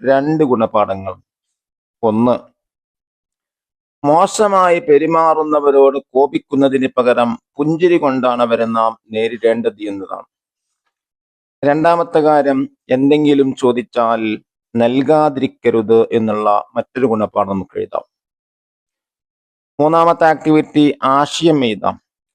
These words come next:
"ലൈസ ശദീദു ബിസ്സുർഅത്തി, ഇന്നമ ശദീദു മൻ യംലികു നഫ്സഹു ഇൻദൽ ഗളബ്."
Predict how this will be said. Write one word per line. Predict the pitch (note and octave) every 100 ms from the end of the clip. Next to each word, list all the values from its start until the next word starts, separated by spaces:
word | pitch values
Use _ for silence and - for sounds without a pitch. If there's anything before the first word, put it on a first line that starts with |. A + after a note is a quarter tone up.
| _ _ _ _ -
"ലൈസ | D3 E3+ F#3+ -
ശദീദു | G#3 - F3+ E3+ E3 D#3
ബിസ്സുർഅത്തി, | D3 C#3 - D#3 C#3 D3+ - C#3+ C3+ B2+ _
ഇന്നമ | C3+ C#3+ E3 E3 D#3+
ശദീദു | - D3+ C3+ C#3+ C#3 B2 C3 B2+ A2
മൻ | B2 B2+ D3 D#3+ D3
യംലികു | C#3+ D3+ E3+ E3+ - C3+
നഫ്സഹു | A#2+ - - C3 A#2+ A#2+
ഇൻദൽ | A#2 C3 C#3 A#2+ A2+
ഗളബ്." | G#2 G#2+ G#2 G2+ B2